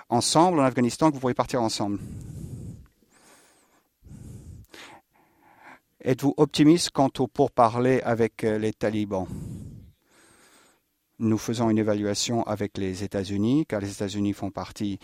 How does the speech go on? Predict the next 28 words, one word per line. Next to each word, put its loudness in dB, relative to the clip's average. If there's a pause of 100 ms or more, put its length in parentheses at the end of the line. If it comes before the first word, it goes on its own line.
(260)
de -2
l'otan. 2
Nous -4
allons -4
aborder -2
la -10
situation -4
en 0
Afghanistan -2
plus -10
tard, -2
aujourd'hui. 0 (880)
Nous -2
avons 2
rencontré -2
l'ambassadeur -4
Khalilzad -2
la -6
semaine -4 (280)
dernière -2 (120)
à -6
Bruxelles. -2 (320)
Donc 2
les 0
alliés 0
otan 4 (800)
se -6
consultent 0